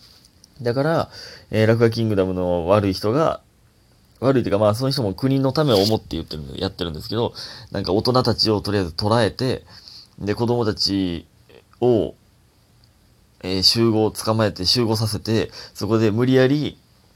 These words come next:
落書きさせるんですよ。「おい、落書きしろ！」みたいな。で、でも子供たちは、「いやいや書くから全然落書きパワーが生まれへん」みたいな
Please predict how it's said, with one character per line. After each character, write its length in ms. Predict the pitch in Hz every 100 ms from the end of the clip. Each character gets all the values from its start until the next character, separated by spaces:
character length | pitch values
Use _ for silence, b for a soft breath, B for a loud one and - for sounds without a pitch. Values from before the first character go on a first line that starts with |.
| -
落 240 | 113 110 113
書 60 |
き 80 | 104
さ 100 | -
せ 140 | 107
る 80 | 90
ん 20 |
で 60 | 71
す 140 | -
よ。 60 | - - B B -
「お 80 | 95
い、 60 |
落 140 | 92 147
書 120 | 170
き 60 | 170
し 140 | 214
ろ！」 60 | 208 240 147
み 80 | -
た 80 | 64
い 60 | -
な。 160 | - - B B B B B _
で、 360 | 165 202 147 - _ _
で 120 | 104 98
も 80 |
子 100 | 80
供 140 | 104 101
た 100 | 92
ち 80 | 107
は、 60 |
「い 60 | 104
や 80 | 107
い 80 | 107
や 80 |
書 120 | 101 101
く 120 | -
か 80 | 117
ら 80 |
全 220 | 107 101 95
然 120 | 95
落 180 | 95 95
書 80 |
き 120 | 92 -
パ 160 | 95
ワ 100 | 90
ー 20 |
が 60 | 82
生 60 | 82
ま 120 | 87
れ 60 | 87
へ 120 | 90
ん」 40 |
み 60 | 92
た 100 | 64
い 80 | 76
な 160 | 65